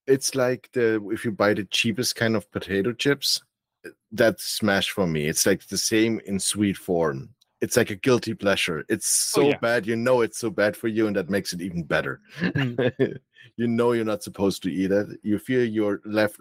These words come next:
Speaker 1: arm going numb <laughs> while you start eating it,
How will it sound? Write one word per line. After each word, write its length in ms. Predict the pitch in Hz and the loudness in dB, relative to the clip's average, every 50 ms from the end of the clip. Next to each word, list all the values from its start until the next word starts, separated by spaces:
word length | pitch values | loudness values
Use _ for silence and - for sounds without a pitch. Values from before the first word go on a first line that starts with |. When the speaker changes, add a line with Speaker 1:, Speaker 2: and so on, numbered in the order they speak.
| - - | -4 0
Speaker 1:
arm 260 | 107 110 107 104 98 | 2 2 2 2 0
going 420 | 92 95 95 92 92 92 92 92 | 0 0 0 2 2 2 2 2
numb 360 | 95 101 101 101 98 98 87 - _ _ _ _ _ _ _ _ _ _ _ _ - | 4 4 4 4 2 0 -4 -6 _ _ _ _ _ _ _ _ _ _ _ _ -8
<laughs> 140 | 117 - - | -6 -2 -2
while 760 | 143 123 101 98 104 131 - 131 208 - 160 151 160 131 - - | 0 0 0 2 2 0 2 0 -2 -4 -2 0 2 2 2 2
you 160 | 160 139 120 | 0 -2 -2
start 360 | - - - 104 98 98 98 | -4 -2 0 0 0 0 0
eating 340 | 82 92 95 95 95 95 95 | -2 -2 0 0 2 2 4
it, 160 | 98 113 123 | 4 4 4